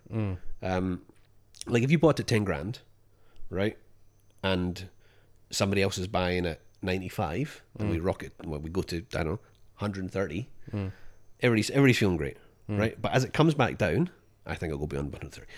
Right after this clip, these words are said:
Speaker 2: <laughs> But, um, as we come back down, um, the people that bought at ninety-five are gonna feel the pain
Speaker 1: Yeah.
Speaker 2: before the ten grand people. So they will sell out faster.
Speaker 1: Yeah.
Speaker 2: And also, they don't have the conviction 'cause they've only been here for five minutes. So why would they have the conviction?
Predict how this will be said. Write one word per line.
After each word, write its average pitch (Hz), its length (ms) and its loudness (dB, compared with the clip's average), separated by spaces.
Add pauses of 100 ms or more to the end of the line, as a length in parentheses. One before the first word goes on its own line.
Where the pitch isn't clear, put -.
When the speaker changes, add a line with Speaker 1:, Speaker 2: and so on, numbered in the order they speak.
Speaker 2:
<laughs> - 120 -18 (120)
But, - 240 4
um, 113 220 2 (440)
as 123 120 8
we 117 80 4
come 127 200 6
back 107 220 6
down, 113 380 2 (480)
um, 98 440 0 (1080)
the 110 100 -2
people 135 340 4
that 107 120 4
bought 98 260 0
at 95 100 -4
ninety-five 95 640 0
are 92 60 -4
gonna 95 180 0
feel 113 460 2
the 92 140 -2
pain 110 580 -2 (400)
Speaker 1:
Yeah. 98 120 -2
Speaker 2:
before 95 280 -2
the 92 80 -2
ten 95 240 0
grand 90 220 0
people. 95 200 -4
So 117 140 0
they 131 160 4
will 127 400 4
sell 123 320 0
out 113 180 0
faster. - 440 -8 (260)
Speaker 1:
Yeah. 92 240 -6
Speaker 2:
And 113 200 2
also, 123 340 2
they 98 140 0
don't 110 240 0
have 110 160 -2
the 101 80 -4
conviction 87 340 -6
'cause 104 140 -4
they've 101 120 -2
only 127 120 0
been 127 140 0
here 147 120 -2
for - 120 -6
five - 260 -6
minutes. 71 200 -6
So - 80 -8
why 113 160 0
would 127 240 2
they 147 60 4
have 92 160 0
the - 60 -12
conviction? - 420 -12